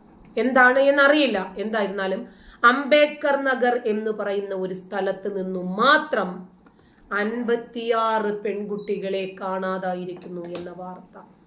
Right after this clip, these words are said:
സാധാരണഗതിയിൽ ഇങ്ങനത്തെ മിസ്സിംഗ് കേസുകളൊന്നും ആദ്യം പോലീസ് ഗൗരവപൂർവ്വമൊന്നും അന്വേഷിക്കത്തില്ല. എവിടുത്തെ സ്റ്റേഷനുകളായിരുന്നാലും കുറിച്ച് ഏതെങ്കിലും പ്രേമിച്ച എവിടെയെങ്കിലും കൂടെ പോയി കാണും, അല്ലെങ്കിൽ ഏതെങ്കിലും കൂട്ടുകാരുടെ വീടുകളിൽ കാണും. നമുക്കറിയാലോ,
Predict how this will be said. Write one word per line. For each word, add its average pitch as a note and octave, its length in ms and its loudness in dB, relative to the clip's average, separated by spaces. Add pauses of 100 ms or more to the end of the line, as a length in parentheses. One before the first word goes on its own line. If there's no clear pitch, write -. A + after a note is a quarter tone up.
(300)
സാധാരണഗതിയിൽ F#3 680 -4
ഇങ്ങനത്തെ F#3 380 -10
മിസ്സിംഗ് F#3+ 340 -12
കേസുകളൊന്നും F3+ 680 -10 (360)
ആദ്യം F#3+ 380 -4
പോലീസ് F3+ 320 -6
ഗൗരവപൂർവ്വമൊന്നും F3+ 1120 -6
അന്വേഷിക്കത്തില്ല. F3+ 920 -12 (300)
എവിടുത്തെ A#3+ 360 0
സ്റ്റേഷനുകളായിരുന്നാലും F#3+ 1080 -4
കുറിച്ച് G3 340 -8
ഏതെങ്കിലും G3 520 -6
പ്രേമിച്ച F#3+ 340 -10
എവിടെയെങ്കിലും F#3 420 -8
കൂടെ F#3 120 -10
പോയി F#3+ 280 -12
കാണും, F#3 300 -10 (340)
അല്ലെങ്കിൽ G#3 280 -4
ഏതെങ്കിലും F#3+ 280 -6
കൂട്ടുകാരുടെ F#3 480 -8
വീടുകളിൽ F#3 440 -6
കാണും. F#3 160 -10
നമുക്കറിയാലോ, F#3+ 580 -6